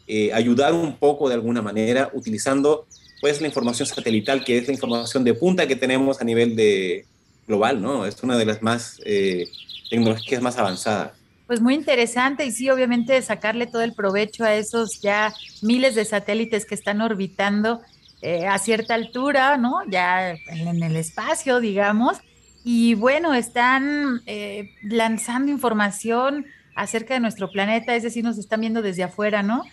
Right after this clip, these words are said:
Speaker 2: Hacia adentro, y qué bueno que ustedes están aprovechando esta información. Y bueno, pues sí estás en el vecino estado de Nayarit. Sin embargo, bueno, compartimos, pues, varios aspectos y sobre todo medioambientales con, eh, Jalisco y con todo el occidente, ¿no? de,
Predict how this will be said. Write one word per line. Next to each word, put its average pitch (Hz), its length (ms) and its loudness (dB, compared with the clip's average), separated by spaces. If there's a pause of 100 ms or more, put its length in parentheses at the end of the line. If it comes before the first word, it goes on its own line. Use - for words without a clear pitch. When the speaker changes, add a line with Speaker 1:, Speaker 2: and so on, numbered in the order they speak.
(240)
Speaker 2:
Hacia 180 280 -2
adentro, 214 480 2
y 233 120 -2
qué 233 140 -2
bueno 240 300 2
que 214 80 -12
ustedes 214 320 -4
están 208 240 -4
aprovechando 202 760 -4 (320)
esta 226 240 -2
información. 233 840 0
Y 233 100 -2
bueno, 254 260 2
pues 220 140 0
sí 226 60 -4
estás 233 220 -6
en 226 140 2
el 196 200 -2 (300)
vecino 220 340 0
estado 220 360 -4
de 202 100 -2
Nayarit. 185 640 0 (440)
Sin 233 120 0
embargo, 233 300 2
bueno, 233 280 2
compartimos, 202 720 -2 (200)
pues, 185 240 -4
varios 202 320 0
aspectos 202 400 -6
y 196 80 -4
sobre 180 240 -4
todo 202 280 -2
medioambientales 180 920 -2
con, 208 460 -2
eh, 175 160 -8
Jalisco 226 440 -6
y 233 40 -10
con 214 180 -4
todo - 80 -4
el 294 140 -4
occidente, 190 560 -2
¿no? 233 180 0
de, 190 260 -4